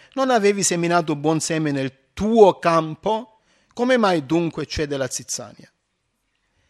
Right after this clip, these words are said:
Qui i servi sono sorpresi. Dice, "Come mai? Com'è possibile?" Nel vedere le zizzanie nel campo del Signore.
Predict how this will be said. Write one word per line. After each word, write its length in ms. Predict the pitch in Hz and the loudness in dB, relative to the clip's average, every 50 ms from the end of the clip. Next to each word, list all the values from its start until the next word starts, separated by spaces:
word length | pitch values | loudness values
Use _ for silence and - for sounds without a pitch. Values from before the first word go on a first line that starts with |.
| _ _ _ _ _ _ _ _ _ _ _ _ _ _ _ _ _ _ _ _ _ _ | _ _ _ _ _ _ _ _ _ _ _ _ _ _ _ _ _ _ _ _ _ _
Qui 360 | - 226 254 277 277 254 - - 180 | -4 -2 -2 -2 -2 -4 -8 -8 -6
i 40 | |
servi 760 | 165 - - 233 240 262 262 254 247 233 247 254 262 254 240 _ _ _ | -6 -2 0 2 2 2 2 0 -2 -4 -4 -4 -4 -6 -8 _ _ _
sono 560 | - - - 208 208 220 208 190 175 175 - _ | -12 -8 -6 -4 -4 -2 -2 -4 -6 -8 -10 _
sorpresi. 1040 | - - - 190 175 170 - _ - - 233 214 156 110 - - - 98 95 - _ _ _ _ _ _ _ _ _ _ _ _ _ _ _ _ _ _ _ _ _ | -14 -10 -10 -8 -8 -10 0 _ 2 2 2 0 -4 -4 -6 -8 -10 -12 -16 -20 _ _ _ _ _ _ _ _ _ _ _ _ _ _ _ _ _ _ _ _ _
Dice, 260 | - 185 - 185 - | -10 -8 -8 -8 -6
"Come 280 | - 254 254 240 233 208 | -4 -4 -2 -2 -2 -2
mai? 580 | 202 233 247 220 175 131 113 117 110 104 117 _ _ _ _ _ _ _ _ _ - - | 0 0 0 0 0 -2 -4 -6 -10 -12 -16 _ _ _ _ _ _ _ _ _ -20 -8
Com'è 280 | - - 254 247 226 | -4 -2 -2 -2 0
possibile?" 920 | - - 190 165 - - - 233 226 180 143 117 117 107 110 110 117 - _ _ _ _ _ _ _ _ _ _ _ _ _ _ _ _ _ _ _ _ _ _ _ _ | -2 -2 -4 -2 -4 -6 -6 -6 -8 -10 -10 -12 -12 -10 -12 -14 -16 -20 _ _ _ _ _ _ _ _ _ _ _ _ _ _ _ _ _ _ _ _ _ _ _ _
Nel 220 | 165 185 190 190 | -2 0 0 0
vedere 500 | 165 180 180 180 196 226 247 247 233 214 | 2 2 2 2 2 2 2 2 2 2
le 140 | 190 180 160 | 0 -2 -2
zizzanie 560 | - - 214 - - - 208 214 226 226 202 180 | -4 -6 -8 -8 -6 -4 -2 -2 -2 -2 -2 -4
nel 280 | 165 151 156 151 _ | -4 -4 -4 -6 _
campo 340 | - 247 262 277 202 - 208 | -10 -10 -8 -4 -4 -2 -2
del 180 | 185 185 180 165 | -2 -2 -4 -4
Signore. 680 | - - 165 165 185 214 208 185 127 104 110 131 - | -6 -8 -6 -6 -6 -6 -6 -6 -8 -10 -14 -18 -20